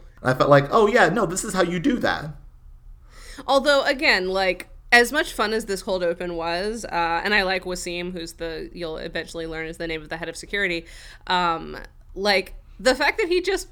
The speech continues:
Speaker 2: walks out, le-, like, knows he's going to leave his office for an extended period of time, and just leaves his office door wide open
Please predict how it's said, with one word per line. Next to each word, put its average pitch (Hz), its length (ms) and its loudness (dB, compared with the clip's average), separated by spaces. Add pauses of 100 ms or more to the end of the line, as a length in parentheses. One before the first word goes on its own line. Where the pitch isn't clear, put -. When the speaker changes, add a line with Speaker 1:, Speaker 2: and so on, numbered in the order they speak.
(100)
Speaker 2:
walks 185 480 0
out, 226 420 2 (560)
le-, 190 320 -6
like, 202 220 0
knows 240 300 0
he's 269 140 -6
going 220 200 -2
to 208 60 -2
leave 196 180 -6
his 190 120 -4
office 175 320 -6
for 180 140 -8
an 170 80 -6
extended 175 400 -8
period 175 300 -4
of 156 80 -16
time, 170 340 -2 (320)
and 190 80 -4
just 202 160 2
leaves 185 400 -2
his 214 160 -2
office 190 460 -2
door 180 300 -2
wide 170 440 0
open 208 540 -4